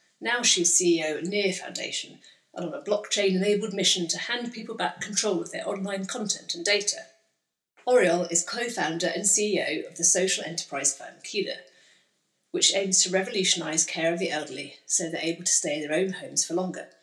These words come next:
He's also a former consultant. He worked at McKinsey and held advisory roles to the Catalan government before setting up KIDA. And while he was at L B S, he won two Student Impact Awards. Here they are exchanging their own personal stories,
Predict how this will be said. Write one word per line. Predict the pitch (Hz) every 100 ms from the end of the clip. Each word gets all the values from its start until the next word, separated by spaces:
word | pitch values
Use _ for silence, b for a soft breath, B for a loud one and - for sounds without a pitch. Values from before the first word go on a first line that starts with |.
| B B B B -
He's | 214
also | 269 - 156
a |
former | - 175 165
consultant. | - 170 - - - - -
He | 190
worked | 160 -
at | -
McKinsey | - 196 175 - - - B B B
and | 185 196
held | 190 196
advisory | 185 180 214 208 165 147
roles | 147 147 - - -
to | 165
the | 143
Catalan | - 190 185 175 180
government | 170 - - 165 - -
before | 185 196
setting | - - 180 147
up | -
KIDA. | - 160 82 - - B B B -
And | 185
while | 247 254
he | 202
was | 180
at | 170
L | 160
B | 156
S, | 175 -
he | -
won | 156 147
two | - 220 190
Student | - 139 139 165
Impact | 185 - - -
Awards. | 147 - - - - _ _ _ _ _ _ -
Here | 302
they | 302
are | 175 233
exchanging | - - 226 214 202 190
their | 196
own | 240 240
personal | 254 247 269
stories, | 262 - - 175 185 -